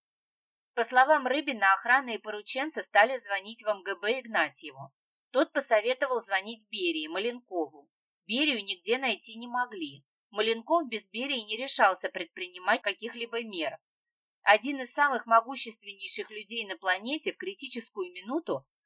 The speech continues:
оказался отгороженным от элементарной медицинской помощи чистоколом бюрократических инструкций и запретов. Вождь стал заложником своей системы. Как выяснилось впоследствии, без разрешения Берии к Сталину врачей вызывать было нельзя.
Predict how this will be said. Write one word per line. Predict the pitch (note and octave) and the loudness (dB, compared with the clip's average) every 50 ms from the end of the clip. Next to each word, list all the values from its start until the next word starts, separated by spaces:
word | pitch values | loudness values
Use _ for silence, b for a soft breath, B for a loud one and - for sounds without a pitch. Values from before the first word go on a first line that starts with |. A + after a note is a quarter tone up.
| _ - | _ 4
оказался | - G3 - - A3+ A3+ A3+ B3+ C4 B3 A3+ - A#3 G3+ | 4 4 8 8 6 8 8 8 6 6 6 6 6 6
отгороженным | G3 - - G3 G3 G3 G#3 A#3+ D4+ C#4+ C4+ A#3 G3 F3 F3 | 6 6 4 4 4 4 4 2 0 -2 -4 -6 -8 -4 -4
от | F3 - - | -2 -2 -2
элементарной | F#3 F#3 F3+ F#3 F#3 F3+ - A3+ A#3+ C4+ C#4+ B3 G#3+ | -2 -2 -4 -6 -6 -2 4 6 6 6 4 2 -8
медицинской | G3 F#3+ - - - - - B3 A#3+ A#3+ - G#3+ F3+ D#4+ | -10 -10 -18 -18 -14 -14 -12 -12 -12 -12 -6 -6 -6 -4
помощи | - G#3 A#3+ C#4+ C#4 A3+ F3+ - - F3 C3+ _ _ _ _ _ | -2 -4 -4 -2 -2 -4 -4 -2 -4 -4 -6 _ _ _ _ _
чистоколом | - - A3+ G#3+ - - F#3 F#3+ - A#3+ C4 C4 A#3+ G#3 | -6 -6 -6 -2 4 4 4 4 4 -4 -6 -4 -6 -8
бюрократических | F#3 F#3+ F#3 F3+ - - F3 F3+ E3+ A#3+ A3 - G#3+ F#3 - - F3+ - F#3+ | -6 -4 -6 -4 -2 0 -2 -2 -2 -4 -10 -8 -8 -10 -8 -12 -12 -10 -10
инструкций | F3 E3+ - - A#3 B3+ C4+ - - - F3+ | -10 -10 -10 -8 -8 -8 -8 -8 -6 -6 -6
и | E3+ E3 | -4 2
запретов. | - G3 G3 - A#3+ A3 F#3+ D3 - - C#3+ - _ _ _ _ _ _ _ _ _ _ _ _ _ _ | 2 2 2 2 -2 -2 -2 -2 -2 -4 -12 -12 _ _ _ _ _ _ _ _ _ _ _ _ _ _
Вождь | - G3 F#3 G3 B3+ D4 E4 - - | -18 -12 -4 0 2 2 2 0 -4
стал | - - - A#3 A3+ A3+ A3+ | -8 -2 6 6 6 6 6
заложником | A3+ B3 B3+ C4 C#4 C4+ A#3+ G#3+ G#3 F#3 - - G#3 F3 | 6 6 6 6 6 0 -2 -2 -4 -10 -6 -6 -4 -4
своей | - - - F3 F3 E3+ E3 | -4 -6 -4 -4 -6 -6 -8
системы. | - - F#3+ - - - - F#3+ E3 D#3+ E3+ E3 - _ _ _ _ _ _ _ _ _ - | -12 -12 -12 -14 -14 -10 -6 -6 -6 -6 -6 -12 -18 _ _ _ _ _ _ _ _ _ 4
Как | A3 A3 A3 B3 | 4 4 4 4
выяснилось | C4+ D#4+ D#4 C#4+ - - B3+ A#3 A#3 A3 - - | -2 -2 -2 -2 -4 -10 -10 -8 -8 -8 -8 -2
впоследствии, | - G#3+ G#3 G#3 - A#3+ C4 D#4+ E4 - - - F4 E3+ E3 - | 2 2 2 2 0 -4 -4 -4 -4 -6 -10 -12 -10 -10 -10 -6
без | G3 B3 C#4+ C4+ | -4 -6 -4 -4
разрешения | B3+ A3 G#3+ G3+ G3+ G#3 G#3 G3 - - B3+ B3 A#3+ A3 G3+ F#3 F3 E3 | -4 -6 -6 -6 -8 -8 -4 -2 -2 -2 -4 -6 -10 -8 -8 -8 -8 -8
Берии | F#3+ A3+ C#4 D#4 C4 F3 D#3+ | -6 -6 -4 -2 -2 -2 -2
к | - | -4
Сталину | - - - G#3+ A3+ C4+ C#4+ C4 G#3 F#3 | -6 -2 4 4 6 6 4 0 -6 -8
врачей | E3 E3+ E3+ E3+ - - B3 C4+ | -4 -4 -4 -2 -4 -4 -6 -4
вызывать | B3 A3 F#3 E3+ F#3 F3 G3 A3+ A3+ G#3 | -6 -6 -8 -6 0 2 2 2 2 -2
было | - G3 G3+ G#3 | -12 -10 -10 -10
нельзя. | G#3 G#3 A3 A3 G#3+ - - - E3 D3 C#3 - | -12 -14 -16 -18 -16 -12 -4 -2 -2 -2 -2 -4